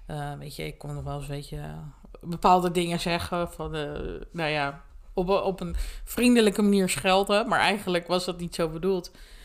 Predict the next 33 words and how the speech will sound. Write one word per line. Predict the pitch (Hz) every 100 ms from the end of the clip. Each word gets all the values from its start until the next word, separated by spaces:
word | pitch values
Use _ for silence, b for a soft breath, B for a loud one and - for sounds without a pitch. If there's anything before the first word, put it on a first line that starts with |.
| b -
En | 208
toen, | 208 196 190
eh, | 190 185
ging | - 202
jij | 196
dat | 190 -
gesprek | 202 - 226
met | 202 180
mij | 170
aan. | 165 160 165 175 208 214 -
En | 180
toen | 175
zei | - 185
je |
van, | 190 208
"Ja, | 240 226
maar | 202 202 b b b b
we | 208
vinden | 247 247
elkaar | 247 233
toch | 254 -
gewoon | 214 214
heel | 202 202
aardig. | 214 247 196 208
En |
dan | 190 196
moeten | 196 -
we |
eigenlijk | 185 - 196
toch | 190
met | 190
respect. | 180 208 202 -
En | 190 190